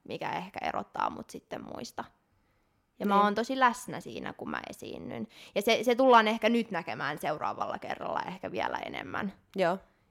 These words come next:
Speaker 1: Ja et mä nautin tosi paljon olla siellä. Mut mä, jos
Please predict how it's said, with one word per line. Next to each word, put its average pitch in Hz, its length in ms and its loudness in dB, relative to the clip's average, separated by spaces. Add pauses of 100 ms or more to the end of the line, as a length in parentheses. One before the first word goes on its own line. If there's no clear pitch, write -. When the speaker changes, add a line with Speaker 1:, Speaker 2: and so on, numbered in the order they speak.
(120)
Speaker 1:
Ja - 80 -2
et 202 60 0
mä 196 80 0
nautin 190 400 0
tosi - 200 -10
paljon - 440 -6
olla 202 260 -6
siellä. 226 380 -8 (360)
Mut 214 220 2
mä, 214 300 4 (1120)
jos 202 200 -6